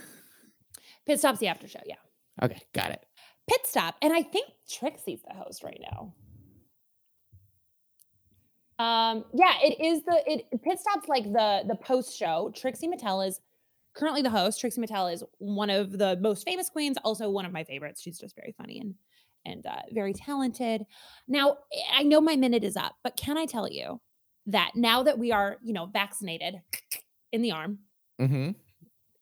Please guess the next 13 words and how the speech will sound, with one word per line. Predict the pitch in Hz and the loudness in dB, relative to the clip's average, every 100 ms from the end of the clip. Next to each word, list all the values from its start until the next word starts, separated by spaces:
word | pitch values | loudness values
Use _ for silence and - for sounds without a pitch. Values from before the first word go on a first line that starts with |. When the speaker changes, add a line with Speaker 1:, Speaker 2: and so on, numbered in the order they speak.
| - 233 | -8 0
Speaker 2:
antibodies | 220 233 196 190 185 | 0 0 -2 -2 -4
flowing | - 202 196 | -4 -4 -4
through | 226 | -2
your | 233 | -4
body, | 143 143 202 _ - _ _ _ _ _ _ - | -4 -8 -12 _ -20 _ _ _ _ _ _ -6
we | 254 302 | -4 -2
are | |
now | 285 269 254 | 0 0 -2
starting | - 220 208 | -2 -4 -4
to | 214 | -4
go | 185 349 | 0 0
places, | 415 - - - - - | 0 -8 -10 -14 -10 2
right? | 208 277 | 2 2